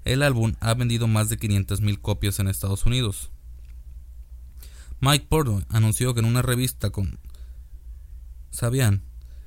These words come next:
que seguiría siendo baterista de Avenged Sevenfold durante el siguiente año.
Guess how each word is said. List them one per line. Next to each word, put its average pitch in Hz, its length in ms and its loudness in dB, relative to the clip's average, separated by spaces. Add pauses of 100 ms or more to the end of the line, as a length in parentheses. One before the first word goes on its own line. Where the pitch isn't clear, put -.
(200)
que 117 100 2
seguiría 113 340 2
siendo 120 260 4
baterista 113 440 0
de 110 80 2
Avenged 107 320 2
Sevenfold 120 540 0
durante 104 440 2
el 95 80 0
siguiente 98 400 -2
año. 98 300 -2